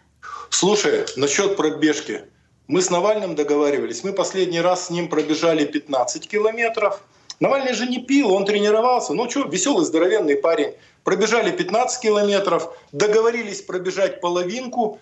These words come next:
и потихонечку настраивались на московский марафон. Ну, не торопясь, спокойно пробежать как факт. И у нас была задумка, что собрать людей, сделать хорошую пробежку в Москве, где-нибудь в Лужниках, там, в Покровском, Стрешнево. Ну, вот. Но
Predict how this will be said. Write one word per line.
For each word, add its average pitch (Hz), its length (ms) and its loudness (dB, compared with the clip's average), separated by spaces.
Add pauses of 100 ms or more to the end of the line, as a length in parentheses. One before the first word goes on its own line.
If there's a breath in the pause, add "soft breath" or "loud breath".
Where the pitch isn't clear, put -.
(240 loud breath)
и 240 140 2
потихонечку 208 800 0
настраивались 196 840 0
на 175 120 2
московский 170 520 -4
марафон. 143 480 0 (500)
Ну, 254 380 0
не 170 140 2
торопясь, 208 480 2
спокойно 190 420 0
пробежать 160 460 0
как 165 160 -2
факт. - 300 -2 (360 loud breath)
И - 80 2
у 208 80 4
нас 254 400 -2
была 220 300 0
задумка, 214 500 -2
что - 160 -4
собрать 190 400 0
людей, 185 300 0
сделать 180 360 0
хорошую 196 440 -2
пробежку 165 480 0
в 139 80 -4
Москве, 156 420 2
где-нибудь 127 300 -4
в - 20 6
Лужниках, 175 640 2
там, 127 140 -2
в - 40 -14
Покровском, 170 480 -2
Стрешнево. 147 640 -2 (300 loud breath)
Ну, 294 260 0 (400 loud breath)
вот. 180 420 2
Но 247 420 0